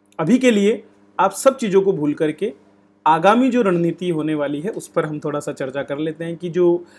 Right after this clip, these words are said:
आरपीएससी है, वो निश्चित रूप से आने वाले पन्द्रह दिनों के भीतर अपना रिजल्ट दे देने वाली है, जिस हिसाब से उसने आंसर की जारी की है।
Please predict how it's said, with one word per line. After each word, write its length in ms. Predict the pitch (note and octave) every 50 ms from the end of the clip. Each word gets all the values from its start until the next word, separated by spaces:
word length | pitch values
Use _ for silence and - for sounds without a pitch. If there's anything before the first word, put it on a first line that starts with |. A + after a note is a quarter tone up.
| _ _ _ _ _
आरपीएससी 720 | D3 D3+ D#3+ D#3 - - F#3 F#3+ F#3+ F#3+ - - G3+ F#3+
है, 180 | E3+ F3+ F#3 F#3
वो 480 | E3+ D#3 E3 E3 E3+ E3+ E3+ E3+ - _
निश्चित 360 | E3 D#3 D#3 - - G3+ G3 F3
रूप 160 | F3+ F3+ F3
से 340 | F3+ - - F3+ F3 F3+ F3
आने 220 | E3 D3 D3 D3+ D3+
वाले 180 | D3+ D3 D#3
पन्द्रह 300 | D#3 D#3 D3 D3+ E3+ F#3
दिनों 220 | E3+ E3+ D#3+ D#3+ D#3
के 100 | D#3 D#3+
भीतर 280 | C#3+ D3 C#3+ - D3+
अपना 200 | D3 - D3+ D3
रिजल्ट 360 | C#3+ C#3+ C#3 C3+ D3 C#3+ C3+ -
दे 240 | B2+ B2 D3 E3+
देने 260 | F3+ G3 G3 F#3+ F#3+ F#3
वाली 300 | F3 E3 E3 F3 F3+ E3+
है, 160 | E3+ F#3+ - _ _ _ _ _ _ _ _ -
जिस 120 | D3 -
हिसाब 280 | E3+ D#3 - E3 D3+ D3
से 160 | - - D#3+
उसने 440 | D3+ D3 - - D#3 D#3 D3+ D3 -
आंसर 300 | - D3 C#3 C#3 - D3+
की 120 | C#3 D3 D3
जारी 220 | C3+ C#3+ C3+ C#3+
की 220 | C#3 - D#3+ D#3 D#3
है। 220 | D#3 F3+ - -